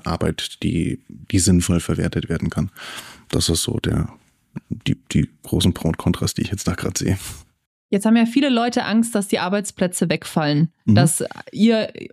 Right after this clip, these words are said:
Speaker 2: Jobgebiet, ihr Arbeitsgebiet von Robotern, wenn ich das so plakativ sagen darf, übernommen wird.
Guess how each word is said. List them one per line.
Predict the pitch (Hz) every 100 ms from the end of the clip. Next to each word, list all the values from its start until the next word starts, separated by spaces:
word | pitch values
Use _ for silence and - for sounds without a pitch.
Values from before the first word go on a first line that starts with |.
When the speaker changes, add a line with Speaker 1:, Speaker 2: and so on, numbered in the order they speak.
| 185
Speaker 2:
Jobgebiet, | 214 208 - 202 185 202 -
ihr | 202 185
Arbeitsgebiet | 190 185 - 175 185 180 -
von | 175 - 170 165 165
Robotern, | - 175 165 175 - 233 240 262
wenn | 214
ich | 202
das | 196
so | 190
plakativ | 190 - 202 - 226
sagen | - 196 196
darf, | 196 196
übernommen | - 185 180 185 196 196
wird. | 214